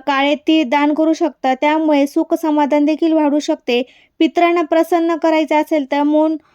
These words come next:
अमावस्याच्या दिवशी पवित्र नदीत स्नान करा. त्यानंतर एका कलशात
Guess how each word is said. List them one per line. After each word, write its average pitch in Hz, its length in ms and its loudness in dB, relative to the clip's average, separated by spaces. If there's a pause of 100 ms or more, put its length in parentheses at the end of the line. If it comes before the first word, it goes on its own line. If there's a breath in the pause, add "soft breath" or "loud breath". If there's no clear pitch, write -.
(140 soft breath)
अमावस्याच्या 320 600 0
दिवशी 311 380 2
पवित्र 294 480 0
नदीत 285 160 -2
स्नान 311 340 -2
करा. 277 300 0
त्यानंतर 302 580 0
एका 285 380 -4 (300 soft breath)
कलशात 311 400 2